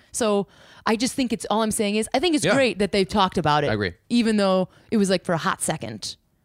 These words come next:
Speaker 2: Yeah, it was just for a second. I skimmed over it.
Speaker 1: Mm-hmm.
Speaker 2: And then I didn't like Nick, where he's just like, "Yeah,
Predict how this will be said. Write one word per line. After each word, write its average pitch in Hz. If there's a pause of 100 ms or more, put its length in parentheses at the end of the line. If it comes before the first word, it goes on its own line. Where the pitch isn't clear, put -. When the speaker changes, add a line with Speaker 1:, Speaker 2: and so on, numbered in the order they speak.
(120)
Speaker 2:
Yeah, 107
it 98
was 98
just 87
for 82
a 76
second. 76
I 76
skimmed 71
over 78
it. -
Speaker 1:
Mm-hmm. 160 (400)
Speaker 2:
And 95
then 92
I -
didn't 98
like 90
Nick, 90
where 78
he's 76
just 78
like, 65
"Yeah, 107